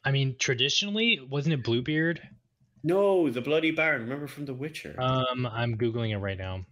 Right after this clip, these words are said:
Speaker 1: Um, the Bloody Baron, Witcher three.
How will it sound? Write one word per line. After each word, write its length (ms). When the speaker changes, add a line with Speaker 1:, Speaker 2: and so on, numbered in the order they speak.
Speaker 1:
Um, 340
the 100
Bloody 340
Baron, 760
Witcher 340
three. 720